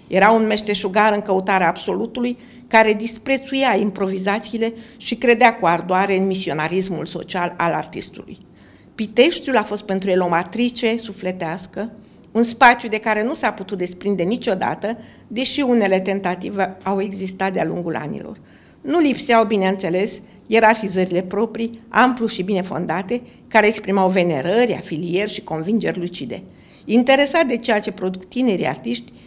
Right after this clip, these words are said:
era adeptul necesi-, necesității tuturor experimentelor. Ultima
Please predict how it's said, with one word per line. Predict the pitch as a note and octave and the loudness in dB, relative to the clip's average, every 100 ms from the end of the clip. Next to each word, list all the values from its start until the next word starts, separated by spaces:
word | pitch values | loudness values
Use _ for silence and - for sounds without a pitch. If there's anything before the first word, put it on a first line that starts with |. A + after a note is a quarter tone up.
| - | -4
era | F#3+ G3+ G#3 | 2 4 4
adeptul | G3 C4 B3+ - A#3+ A#3+ - | 4 0 -2 0 0 -2 -12
necesi-, | - G#3 G#3+ A3 G#3 F#3 F#3+ - | -2 -2 0 -2 0 0 -2 -10
necesității | - G#3 G#3 G3+ G3 - A#3+ A#3 A3+ | 0 0 0 -4 -4 0 0 0 -4
tuturor | - C4 C4 A#3+ A3+ A3+ A3+ - - - | -6 -10 -4 0 2 2 -2 -16 -20 -8
experimentelor. | F#3 - - F3 D#3 C#3+ D3 - - - - - - - - - - - - - - - - - - - - - - - - - - - - | -6 -6 -4 -4 -4 -8 -8 -12 -14 -18 -20 -20 -20 -20 -20 -20 -20 -20 -20 -20 -20 -20 -20 -20 -20 -20 -20 -20 -20 -20 -20 -20 -20 -20 2
Ultima | - G4 F#4+ D4 C4 A3+ G3+ F3+ | 4 6 6 6 6 6 4 0